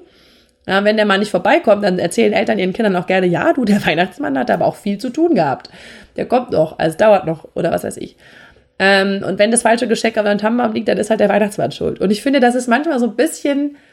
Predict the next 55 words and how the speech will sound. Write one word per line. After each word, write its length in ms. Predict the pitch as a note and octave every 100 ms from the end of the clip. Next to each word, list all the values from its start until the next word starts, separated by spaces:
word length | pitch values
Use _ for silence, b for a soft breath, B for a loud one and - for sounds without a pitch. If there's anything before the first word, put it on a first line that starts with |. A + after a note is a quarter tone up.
| B B
im 120 | G#3+ G#3+
übertragenen 600 | G#3 G#3 G3 A#3+ B3+ A3+
Sinne, 200 | A3+ G#3+
wie 120 | A3
wir 160 | G#3
Gott 240 | G#3 C4 -
sehen. 340 | D3 D3 -
Also 220 | E3+ E3+
der 160 | E3+ -
eine 240 | F#3 C4+
ist 180 | C#4 B3
da 80 | G3
halt 200 | F3+ F3+
für 120 | -
uns 220 | F#3+ F#3+ -
alle 340 | E3 F3 A#3 F4 A4 -
zuständig 580 | - C4 C#4 C#4+ C#4+ D4+
da 180 | D#4 D4+
oben 240 | C4+ D4+ G4 - _ _ _
und 440 | A3 B3 B3+ B3+ - _ _ _ _ _ _ - B B B B B B B
wenn 120 | G#3+
irgendwas 380 | C#4+ E4 B3+ G#3
schiefgegangen 460 | D4 D4+ C4+ C4 C4+
ist, 140 | A#3+
da 80 | G3
hat 140 | G#3+
er 80 | G3+
halt, 200 | F#3+ F#3
hat 140 | G3
er 80 | G3+
halt 100 | F3+
mal 80 | E3+
einen 60 | -
schlechten 260 | F3 E3+
Tag 200 | F3 -
gehabt, 260 | D3+ B2+ -
ja, 220 | E3 G#3
hat 100 | G3+
er 80 | F3+
mal 120 | C#3
irgendwie 180 | E3+ F#3
verpatzt 520 | E3+ - D#3+ - -
oder 140 | E3
hat 80 | D#3+
er 100 | -
uns 160 | - -
irgendwie, 520 | F3 E3+ E3+ - -
äh, 160 | - -
zeigen 380 | E3 E3 E3
wollen, 440 | E3 D#3+ D#3+ D#3+ -
dass 200 | E3 -
es 120 | -
halt 160 | - -
auch 140 | -
mal 320 | G#1+ G1+ G1+